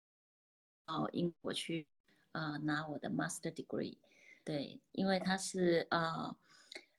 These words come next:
拉邦 movement，就是那个拉邦中心那毕业的嘛，所以那时候我就有请教他说，“哎，我如果以后大学毕业想去留学的话，哪一个学校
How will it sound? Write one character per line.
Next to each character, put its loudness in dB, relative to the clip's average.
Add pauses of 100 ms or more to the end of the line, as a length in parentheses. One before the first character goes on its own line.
(160)
拉 8
邦 8
movement， 4 (360)
就 4
是 2
那 2
个 -4
拉 2
邦 2
中 0
心 -4 (240)
那 2 (580)
毕 -4
业 0
的 -8
嘛， -6 (180)
所 -2
以 -6 (420)
那 2
时 0
候 0
我 0
就 4
有 -4 (380)
请 6
教 2
他 2
说 0 (100)
，“哎， 0
我 2
如 2
果 4 (140)
以 -4
后 2
大 4
学 -2
毕 2
业 4
想 -2
去 0
留 2
学 -4
的 -2
话， -6
哪 -4
一 -6
个 -10
学 -8
校 -6